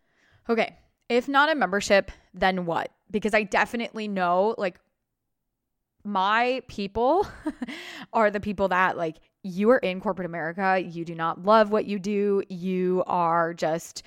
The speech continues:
beyond, like, beyond your job,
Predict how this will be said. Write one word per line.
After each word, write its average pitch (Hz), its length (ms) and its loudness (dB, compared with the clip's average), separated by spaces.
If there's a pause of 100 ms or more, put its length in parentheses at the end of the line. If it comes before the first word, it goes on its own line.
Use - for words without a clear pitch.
(500)
beyond, 196 840 2 (280)
like, 165 320 -10 (280)
beyond 202 380 4
your 254 80 2
job, 180 460 4